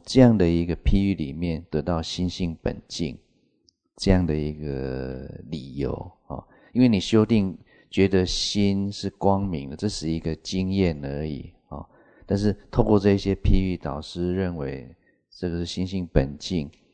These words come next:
这个教说被提出来的很重要的来源，哦。但是，所以它不是从义理的论究中得出，也不是像，但是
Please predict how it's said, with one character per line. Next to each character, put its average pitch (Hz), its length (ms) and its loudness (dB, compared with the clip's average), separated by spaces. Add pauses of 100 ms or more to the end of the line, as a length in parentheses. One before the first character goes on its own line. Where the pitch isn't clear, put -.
(340)
这 98 160 -4
个 87 120 -2
教 90 300 2
说 85 200 -4
被 87 180 -2
提 - 300 -8
出 92 320 2
来 76 200 2
的 73 160 -2
很 78 200 -4
重 85 340 4
要 85 260 2
的 73 200 -4
来 78 340 4
源， 78 420 8 (220)
哦。 - 100 -8 (480)
但 107 140 0
是， 107 340 2 (640)
所 117 160 6
以 110 60 8
它 131 160 10
不 110 140 12
是 110 80 8
从 101 220 4
义 110 180 2
理 85 120 -2
的 73 140 -2
论 92 300 4
究 87 280 4
中 85 460 -2
得 73 220 2
出， 76 520 0 (440)
也 80 120 -4
不 85 160 2
是 90 160 -4
像， 85 460 -2 (380)
但 107 120 2
是 107 240 0